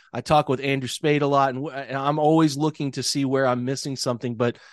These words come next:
it, it really very much in the self-scout phase of the quarter pole season here is sitting right in front of them to use, and then use more play action out of the gun to sort of branch off of that. You know what I mean?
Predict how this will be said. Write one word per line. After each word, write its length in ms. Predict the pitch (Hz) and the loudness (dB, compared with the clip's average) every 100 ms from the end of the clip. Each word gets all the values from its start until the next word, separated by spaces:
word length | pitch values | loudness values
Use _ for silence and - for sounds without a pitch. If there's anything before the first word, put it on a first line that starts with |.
| - | -10
it, 240 | - 147 147 | -2 0 2
it 120 | 151 143 | 0 0
really 420 | 139 165 185 175 | 2 4 6 4
very 360 | 123 143 156 | 4 4 6
much 320 | 139 143 151 143 | 4 4 2 0
in 80 | |
the 80 | 127 | -4
self-scout 640 | - 151 147 - 151 143 - | -4 0 0 0 -2 -2 -2
phase 320 | 139 135 123 | -4 -4 -4
of 60 | 117 | -8
the 100 | 123 | -8
quarter 320 | - 151 147 | -2 0 0
pole 240 | - 135 | 0 0
season 360 | - 160 165 143 | 0 -2 0 0
here 300 | 131 123 113 _ _ _ _ - | 0 -2 -4 _ _ _ _ -4
is 180 | 131 | -2
sitting 420 | - - 180 170 151 | -2 4 6 6 4
right 200 | 151 139 | 2 2
in 80 | |
front 280 | 127 151 151 | -4 0 0
of 100 | 143 | 0
them 200 | 131 123 | -2 -4
to 120 | - | -6
use, 600 | 123 123 175 160 135 123 - _ _ _ _ | -8 0 4 6 6 2 -4 _ _ _ _
and 160 | 131 | 0
then 140 | 139 139 | 0 2
use 340 | 143 160 147 | 2 2 2
more 280 | 143 147 139 | -2 0 -2
play 260 | - 147 135 | 0 2 4
action 420 | 139 139 - 131 | 4 2 -2 0
out 160 | 127 | 0
of 60 | 127 | -2
the 80 | 120 | -4
gun 300 | 120 131 127 | -2 -2 -2
to 180 | - 123 | -6 -6
sort 280 | - 131 | -2 -2
of 140 | 117 107 | -2 -4
branch 380 | 120 123 120 - | -2 0 0 0
off 280 | 120 120 | 2 0
of 80 | 110 | -2
that. 140 | 104 95 | -6 -6
You 100 | 113 | -4
know 100 | 117 | -4
what 80 | |
I 40 | 113 | -2
mean? 280 | 117 117 | -2 -2